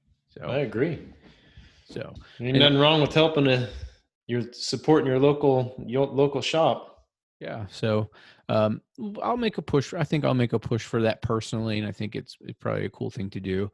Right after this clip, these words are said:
Speaker 1: Um, you know, even the wife recently, uh, on another even smaller scale, what you can do in that regard is, um,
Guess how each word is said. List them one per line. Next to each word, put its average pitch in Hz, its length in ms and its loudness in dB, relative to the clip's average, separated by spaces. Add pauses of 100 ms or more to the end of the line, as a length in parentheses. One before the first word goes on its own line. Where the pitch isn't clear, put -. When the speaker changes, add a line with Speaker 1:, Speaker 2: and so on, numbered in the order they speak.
(420)
Speaker 1:
Um, 98 480 -8
you 117 100 -4
know, 104 80 -2
even 107 260 -2
the 101 80 -4
wife 101 420 -2 (100)
recently, 98 640 -8 (640)
uh, 104 300 -8
on 98 220 -6
another 107 340 -2
even 98 240 -6
smaller 120 400 0
scale, 92 400 -4
what 92 120 -8
you 101 120 -10
can 101 200 -8
do 98 200 -4
in 95 100 -6
that 98 180 -6
regard 98 360 -4
is, 95 160 -8
um, 95 340 -6